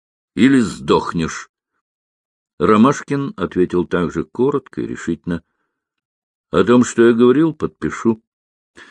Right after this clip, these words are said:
На Федорова и генерала клеветать не буду. Сдохну, но не подпишу».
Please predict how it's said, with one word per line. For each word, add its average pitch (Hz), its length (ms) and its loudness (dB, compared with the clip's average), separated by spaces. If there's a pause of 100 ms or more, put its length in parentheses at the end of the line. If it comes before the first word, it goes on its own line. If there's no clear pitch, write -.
(180)
На 98 260 2
Федорова 131 760 2
и 127 320 2
генерала 120 760 2 (560)
клеветать 101 640 2
не 78 100 -4
буду. 101 380 -2 (800)
Сдохну, 90 720 -2 (240)
но 92 240 -2
не 135 120 -2
подпишу». - 600 -10